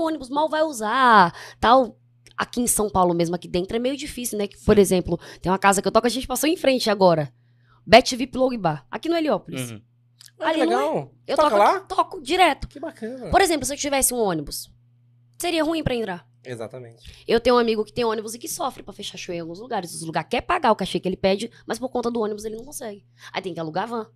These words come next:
Speaker 1: Tem que cobrar mais porque tem que alugar van que ele não tem.
Speaker 2: Nossa.
Speaker 1: Porque o ônibus é bonito, só que tem toda essa dificuldade. Mas pra quem tem esse sonho,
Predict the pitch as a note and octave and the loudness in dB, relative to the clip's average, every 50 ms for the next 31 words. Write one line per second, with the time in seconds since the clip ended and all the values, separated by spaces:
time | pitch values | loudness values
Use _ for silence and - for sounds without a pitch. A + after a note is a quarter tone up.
0 | _ _ _ _ _ _ - G3+ - - _ G3 G3+ F#3+ G3+ A3+ A3 G#3 G3 F#3 | _ _ _ _ _ _ -10 -10 -10 -8 _ -8 -4 -2 -2 -2 -2 -2 -4 -6
1 | F#3 - - - G3 F#3 F3+ F3+ F#3+ F3+ F3 E3 E3+ F3 E3+ F3 E3 F3 E3 D#3+ | -6 -8 -12 -14 -12 -12 -8 -8 -6 -6 -2 -2 -2 -2 -4 -4 -4 -2 -2 0
2 | F3 F#3+ B3+ - G#3 F#3+ F3+ G3 - - - _ _ _ _ _ - A#2+ A2 G#2+ | -2 -2 -4 -4 -4 -4 -4 -6 -10 -16 -20 _ _ _ _ _ -20 -20 -12 -12
3 | - - - F#3+ F3 E3+ E3 E3 E3 D#3+ F3 E3+ F#3 A#3+ D4+ D#4 B3+ - F3 - | -12 -4 0 0 0 0 0 -4 -6 -6 -6 -4 -4 -4 -4 -4 -6 -8 -10 -12
4 | - E3+ - - - F#3 F3 - F#3+ F3+ F3+ F3 G3 G3 - - - - A3 D4 | -12 -12 -14 -10 -8 -8 -6 -6 -6 -6 -4 -6 -6 -8 -8 -10 -12 -12 -12 -6
5 | D4+ D4+ G#3 F#3 - - - - - - - - _ - G3 A#3 A3+ - - _ | -2 0 0 0 -2 -6 -14 -20 -20 -20 -20 -20 _ 0 0 0 0 -2 -8 _
6 | _ _ _ _ - A#3 - D4+ - _ - C4 D4 D#4+ D#4 - - C4 D#4 F4 | _ _ _ _ -2 -2 -2 -2 -6 _ -6 -4 -4 -4 -4 -4 -2 -2 -2 0
7 | D#4 - - G3 - - - G#3 A3+ A#3+ A#3 G3 F3 D#3+ | -2 -4 -4 -4 -6 -4 -2 -2 -2 -2 -2 -4 -6 -8